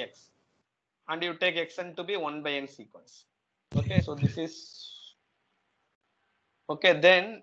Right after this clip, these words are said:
f of x n is also again one by n sequence only. Right. So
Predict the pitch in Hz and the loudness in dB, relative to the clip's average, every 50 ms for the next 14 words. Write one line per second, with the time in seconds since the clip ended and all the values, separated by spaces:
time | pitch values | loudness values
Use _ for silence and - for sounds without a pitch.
0 | - - 151 156 - - 202 190 190 190 185 - - 190 185 180 180 - 185 175 | -14 -10 -10 -10 -4 -4 -4 -2 -2 -4 -6 -6 -8 -10 -10 -10 -10 -6 -8 -8
1 | 180 - - 170 160 160 175 208 - - - _ 139 139 143 151 147 147 143 135 | -6 -2 -2 -4 -2 0 -4 -4 -4 -8 -16 _ -6 -6 -6 -4 -6 -6 -6 -6
2 | - - 120 - _ 107 110 - - - _ _ _ _ _ _ _ _ _ _ | -8 -14 -18 -18 _ -20 -20 -20 -20 -20 _ _ _ _ _ _ _ _ _ _
3 | _ _ _ _ _ - - - - - - - - - - - - - - - | _ _ _ _ _ -12 -10 -8 -8 -8 -10 -10 -12 -14 -10 -6 -6 -4 8 8
4 | - - - - - - - - - - - - - - - - - - - - | 10 10 10 4 0 -2 -2 -2 -2 -2 -4 -16 -18 -18 -20 -20 -20 -20 -20 -20
5 | - _ - 120 101 - - - - - 180 196 180 - - - - - - - | -20 _ -12 -12 -12 -12 -16 -14 -2 2 2 2 2 0 -4 -18 -20 -20 -20 -20
6 | - - - - - - - - - - 190 185 202 214 180 | -20 -20 -20 -20 -20 -20 -20 -18 -4 -2 -2 0 0 -4 -8